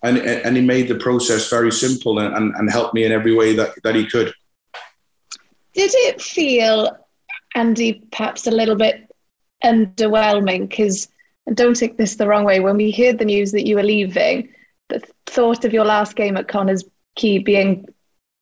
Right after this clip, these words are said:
Speaker 2: against Trevelyan in the cup seemed that, you know, he's sort of always expected you to go out with a bang, go out on a high. Did it feel a little bit overwhelming? And that's no disrespect to Trevelyan, by the way, <laughs> anyone who's listening.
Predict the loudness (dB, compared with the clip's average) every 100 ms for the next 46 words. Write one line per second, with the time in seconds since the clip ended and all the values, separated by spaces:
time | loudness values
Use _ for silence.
0 | -6 -4 0 2 0 0 0 2 4 4
1 | 2 0 -8 _ -2 0 0 0 0 -2
2 | -8 -4 0 0 2 0 2 2 0 -2
3 | -2 0 -2 -6 -2 0 2 4 2 0
4 | -6 -8 -8 -8 -8 -8 -2 0 0 -2
5 | -4 0 0 -2 -6 -6 -2 2 2 0
6 | -6 _ -4 -2 -2 0 0 -2 -2 -2
7 | -4 -4 -2 0 2 0 0 0 0 0
8 | 2 2 2 0 0 0 -2 -2 -6 -4
9 | -2 -2 -6 -6 -2 0 0 -2 0 2
10 | 2 2 2 0 0 0 0 0 -2 -2
11 | -2 -4 -4 -2 -2